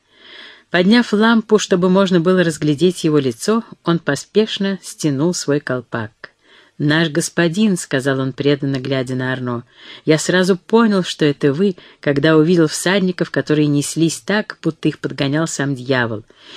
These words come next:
Великое счастье послал нам Господь". Он широко улыбался,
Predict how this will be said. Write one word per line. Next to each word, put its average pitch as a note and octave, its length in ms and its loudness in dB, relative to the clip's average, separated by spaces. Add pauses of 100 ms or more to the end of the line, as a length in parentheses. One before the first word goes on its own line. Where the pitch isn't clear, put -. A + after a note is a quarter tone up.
(140)
Великое G3+ 420 4
счастье F#3+ 600 -2
послал C#3 480 -2
нам B2 240 -4
Господь". A#2+ 560 -8 (680)
Он D#3+ 140 0
широко C#3+ 460 -2
улыбался, C#3 680 -2